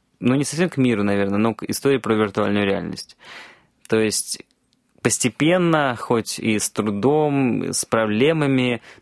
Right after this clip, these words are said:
но тем не менее это происходит. И это видно сейчас, о том, какие вот крупные цифровые гиганты сейчас делают разработки внутри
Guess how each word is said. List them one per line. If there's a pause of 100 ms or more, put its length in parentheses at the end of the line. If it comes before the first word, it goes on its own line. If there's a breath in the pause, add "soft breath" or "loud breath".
но
тем
не
менее
это
происходит.
И
это
видно
сейчас, (260 loud breath)
о
том,
какие
вот
крупные
цифровые
гиганты
сейчас
делают
разработки
внутри